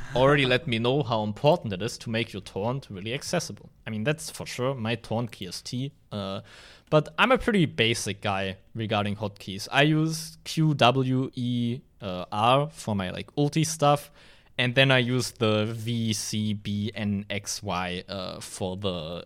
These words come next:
Speaker 2: item keys.
Speaker 1: Mm.
Speaker 2: And then actually, once they added neutral items, I have a, it's kind of a problem, I feel like, in my item setup. I have a, I set the neutral item slot to B,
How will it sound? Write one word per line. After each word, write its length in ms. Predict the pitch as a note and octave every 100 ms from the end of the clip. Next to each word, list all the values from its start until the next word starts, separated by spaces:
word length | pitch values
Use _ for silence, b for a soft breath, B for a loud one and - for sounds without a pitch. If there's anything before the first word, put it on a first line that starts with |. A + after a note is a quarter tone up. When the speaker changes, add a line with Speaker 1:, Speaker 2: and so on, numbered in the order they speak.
| -
Speaker 2:
item 340 | G2+ - G2+ - -
keys. 340 | - - - - - _ _ - _ _ -
Speaker 1:
Mm. 520 | A#3 C#4 G3+ - - _ _ _ _ _ -
Speaker 2:
And 240 | C#3 C#3+ -
then 260 | F3 G#3+
actually, 400 | - F#3 - A3+
once 320 | F#3+ C3 D#3+ D#3+
they 160 | D#3
added 240 | D3 D3+ A#2+
neutral 440 | A#2 D3+ D#3+ G#3
items, 380 | E3+ F#3+ G#3+ -
I 80 | C#3+
have 180 | C4+ A#3
a, 200 | B2+ -
it's 300 | C#3 D3 D3+
kind 180 | - B3
of 80 | A#2+
a 60 | G#2
problem, 400 | - A2+ G2 E2+
I 60 |
feel 180 | E2 G2+
like, 180 | F2 F2
in 100 | G2
my 400 | F2+ F2 F2 E2+ -
item 240 | G#2 G2+ G2
setup. 320 | - G2+ G2+
I 100 | A#2
have 220 | C#3 D3+
a, 400 | C3 A2 F#2 F#2+ b b b b b C3+
I 100 | C3
set 280 | - A3 -
the 140 | D#3+
neutral 440 | A2+ C3+ D#3+ G#3+
item 220 | E3+ F3+ G3
slot 300 | - F#3+ F#3+
to 120 | C3
B, 360 | A2 A2 G2